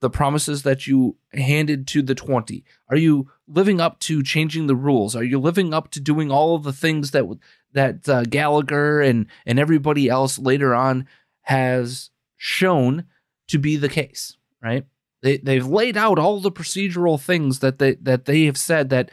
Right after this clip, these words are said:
Kevin McCarthy is going to give. Okay, that's fine. But what is the recourse when you break those promises? Because over the last twenty years,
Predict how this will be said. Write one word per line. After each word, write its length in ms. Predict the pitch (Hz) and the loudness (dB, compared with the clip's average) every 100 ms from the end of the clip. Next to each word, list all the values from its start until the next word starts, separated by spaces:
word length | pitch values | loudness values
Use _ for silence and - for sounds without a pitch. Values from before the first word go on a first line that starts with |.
| - - | -16 -10
Kevin 220 | - 151 | -2 0
McCarthy 400 | 143 135 139 139 | 0 -2 -2 0
is 80 | 123 | 0
going 220 | 127 127 | 0 -2
to 60 | 107 | -2
give. 320 | 123 - _ _ _ _ _ _ - | -6 -6 _ _ _ _ _ _ -4
Okay, 280 | 220 156 - _ _ _ _ _ _ _ - - | -2 -2 -4 _ _ _ _ _ _ _ -20 -10
that's 220 | - 156 - | -2 -2 -2
fine. 420 | 180 214 - - _ _ _ _ _ _ _ _ _ _ _ | -2 -2 -4 -12 _ _ _ _ _ _ _ _ _ _ _
But 120 | 170 | 0
what 160 | 196 277 | 2 2
is 120 | 262 | 0
the 120 | 277 | -2
recourse 560 | 170 254 247 196 185 - | 0 0 0 0 0 -2
when 220 | 180 185 | -4 -2
you 400 | 160 196 151 135 - | -2 -2 -2 -10 -8
break 360 | 151 214 240 | 0 0 0
those 240 | 156 131 - | 0 0 0
promises? 720 | 131 117 104 - - - - _ _ _ _ _ _ _ _ _ _ _ _ _ _ _ _ - - | -4 -4 -4 -10 -14 -16 -18 _ _ _ _ _ _ _ _ _ _ _ _ _ _ _ _ -20 -4
Because 260 | 196 190 196 | -2 2 2
over 180 | 202 226 | 2 2
the 60 | |
last 280 | 208 185 180 | 2 2 -2
twenty 340 | - 208 202 196 | -6 -6 -4 -4
years, 560 | 143 147 254 151 151 | -2 0 2 2 0